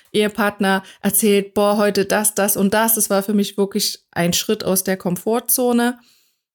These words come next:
Und ich habe aber gemerkt, ich werde respektiert und die Mitarbeiter haben auch mitgemacht. Also das ist schon eine Rolle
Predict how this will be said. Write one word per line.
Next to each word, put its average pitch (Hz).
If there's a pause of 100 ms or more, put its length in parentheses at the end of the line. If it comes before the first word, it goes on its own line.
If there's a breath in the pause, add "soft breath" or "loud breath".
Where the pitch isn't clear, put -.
(160)
Und 202
ich 196
habe 196
aber 196
gemerkt, 185 (460)
ich -
werde 190
respektiert 233
und 190
die 185
Mitarbeiter 180
haben 180
auch 180
mitgemacht. 170
Also 175 (320 soft breath)
das 190
ist -
schon 226
eine 196
Rolle 240